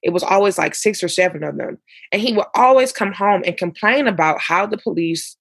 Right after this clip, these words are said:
were harassing them for no reason. You know, they would just walk the streets and the police would tell them they had to go home.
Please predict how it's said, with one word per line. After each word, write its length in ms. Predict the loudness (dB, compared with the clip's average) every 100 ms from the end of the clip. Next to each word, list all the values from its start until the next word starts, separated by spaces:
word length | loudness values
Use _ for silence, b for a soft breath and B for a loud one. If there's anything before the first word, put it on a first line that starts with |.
| _ 0
were 120 | 2
harassing 680 | 2 2 0 -2 -2 -2 -2
them 300 | -4 -8 -20 _ _ _ _ _ _ _ 0
for 100 | 4
no 220 | 4 4
reason. 500 | 2 2 0 0 0
You 80 | 2
know, 140 | 4
they 100 | 4
would 140 | 2 0
just 200 | -2 0
walk 320 | 4 4 2 -6
the 60 |
streets 340 | -4 0 0 0
and 140 | -2
the 40 |
police 420 | -2 0 0 -2 -4
would 100 | -2
tell 260 | 2 2
them 380 | 4 0 -2 -6 _ _ _ 0
they 160 | 2
had 220 | 2 0 0
to 80 |
go 200 | 2 2
home. 440 | 4 0 -2 -8